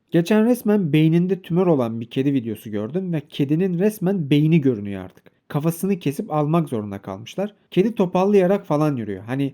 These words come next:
kurtarmanın artık iyilik değil de cana işkence olduğu noktalardan bahsediyorum.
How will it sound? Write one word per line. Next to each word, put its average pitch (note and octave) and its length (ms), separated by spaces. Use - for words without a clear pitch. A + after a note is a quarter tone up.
kurtarmanın G3 640
artık G#3+ 400
iyilik F3+ 440
değil A3+ 280
de A2+ 200
cana D3 280
işkence F3 580
olduğu C3 280
noktalardan C3 640
bahsediyorum. G2+ 520